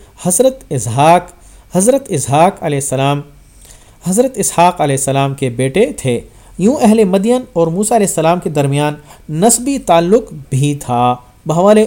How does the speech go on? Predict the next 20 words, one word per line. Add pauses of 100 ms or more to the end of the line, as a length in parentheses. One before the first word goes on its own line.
ایسر
التفاسیر، (1000)
اور
یہی
حضرت
شعیب
علیہ
السلام
کا
مسکن (120)
و
مبعث
بھی
تھا۔ (420)
پھر (520)
دو
عورتوں
کو
اپنے
جانور